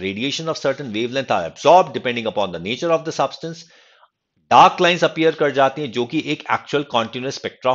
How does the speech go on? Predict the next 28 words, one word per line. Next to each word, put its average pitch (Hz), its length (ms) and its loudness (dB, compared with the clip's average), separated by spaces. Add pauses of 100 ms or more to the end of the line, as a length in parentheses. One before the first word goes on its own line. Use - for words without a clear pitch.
(120)
होना 92 200 -6 (120)
चाहिए, 80 400 -12 (920)
ठीक 120 120 -12
है, 147 120 -16 (300)
उसे 123 240 -4 (400)
एब्जॉर्प्शन 110 640 -2
स्पेक्ट्रा - 520 -6 (160)
कहा 76 240 -12
जाता - 460 -20
है, - 100 -20 (2750)
ठीक - 100 -14
है। 233 60 -18 (520)
अब 131 120 -2
एक 214 140 8
बात 220 160 6
का 170 80 0
ध्यान 101 280 -4
रखना, 123 200 -4
अगर 147 200 -4
एक 208 160 -2
ही 254 80 -8
सब्सटेंस 170 380 -2
का 185 100 0
हम 170 100 -2
एब्जॉर्प्शन 117 540 -2
और 156 40 -2
एमिशन 117 320 -6
स्पेक्ट्रा - 380 -4